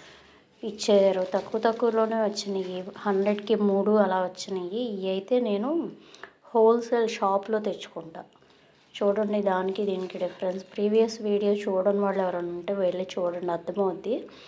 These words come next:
ఇది వేరు, అసలు మొక్కే వేరు, ఏ, ఈ సీడే వేరు అనమాట. అంటే దీంట్లో కూడా హైబ్రిడ్, లోకల్ అలా ఉంటాయి అనుకుంటండి.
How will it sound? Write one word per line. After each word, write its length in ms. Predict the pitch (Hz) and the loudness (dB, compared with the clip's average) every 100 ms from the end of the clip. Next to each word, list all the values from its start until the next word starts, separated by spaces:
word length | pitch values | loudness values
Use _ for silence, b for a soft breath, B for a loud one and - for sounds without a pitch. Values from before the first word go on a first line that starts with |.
| B B B B B - | B B B B B -6
ఇది 160 | 202 208 | -2 2
వేరు, 420 | 208 208 220 247 - - - _ 226 | 4 4 4 0 -8 -20 -20 _ -10
అసలు 340 | 185 202 185 | -8 -4 0
మొక్కే 420 | 190 175 - 240 | 0 -2 2 4
వేరు, 500 | 226 208 170 - - - - - - B B B B B B B B B - - 196 | 4 2 0 -4 -16 -20 -20 -20 -20 B B B B B B B B B -20 -8 -4
ఏ, 400 | 185 185 185 190 - | -2 0 -2 -4 -2
ఈ 180 | 202 202 | 2 2
సీడే 480 | - 208 202 226 214 | 2 2 4 4 4
వేరు 340 | 190 185 185 | 2 0 -2
అనమాట. 420 | 170 170 165 175 | -2 -4 -6 -6
అంటే 340 | 170 170 175 214 | -4 -4 -4 -2
దీంట్లో 480 | 196 196 202 214 | -2 0 4 4
కూడా 380 | 208 202 247 254 | 4 4 4 4
హైబ్రిడ్, 920 | 196 185 185 185 196 185 185 180 180 | 2 0 -2 0 0 0 0 -2 -2
లోకల్ 380 | 180 185 185 185 | 0 0 0 0
అలా 300 | 180 180 175 | 2 2 0
ఉంటాయి 440 | 175 180 202 196 185 | -2 -4 0 0 0
అనుకుంటండి. 760 | 170 175 165 - 170 165 - | -4 -6 -6 -6 -6 -6 -8